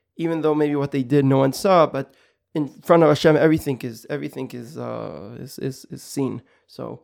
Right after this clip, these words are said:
they're verbalizing it to show how they recognize that Hashem, Hashem is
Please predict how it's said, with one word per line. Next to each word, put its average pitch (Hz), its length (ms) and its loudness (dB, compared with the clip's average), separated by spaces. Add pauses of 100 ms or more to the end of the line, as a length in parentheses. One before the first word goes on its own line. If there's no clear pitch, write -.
(140)
they're 143 140 -6
verbalizing 147 680 4
it 135 140 -8
to 127 160 -10
show - 200 -8
how 135 140 -8
they 135 140 -6
recognize 139 680 -2
that 117 120 -16
Hashem, 131 420 -12 (500)
Hashem 139 460 -4
is 131 400 -6